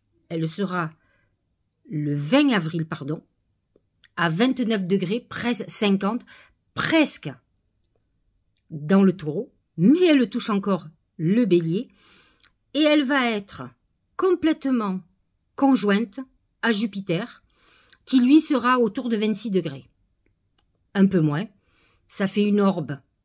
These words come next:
pas très importante, il faut compter huit degrés d'écart, et Jupiter va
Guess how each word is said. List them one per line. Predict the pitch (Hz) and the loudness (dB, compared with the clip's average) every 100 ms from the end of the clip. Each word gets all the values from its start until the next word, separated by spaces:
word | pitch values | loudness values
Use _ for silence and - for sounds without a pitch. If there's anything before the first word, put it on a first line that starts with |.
| _ _ - | _ _ -6
pas | 233 | -6
très | - 190 | -4 -2
importante, | 190 180 196 240 277 190 | -2 -2 -6 -8 -8 -8
il | |
faut | 180 | -10
compter | 175 180 180 | -6 -4 -4
huit | 170 190 202 | -4 -4 -2
degrés | 214 185 185 | -4 -2 -2
d'écart, | 160 196 214 - - _ _ _ _ _ | -2 -4 -8 -8 -20 _ _ _ _ _
et | 214 208 | -4 -2
Jupiter | 202 196 - 185 208 | -2 -6 -4 -4 -4
va | 190 175 170 | -6 -4 -4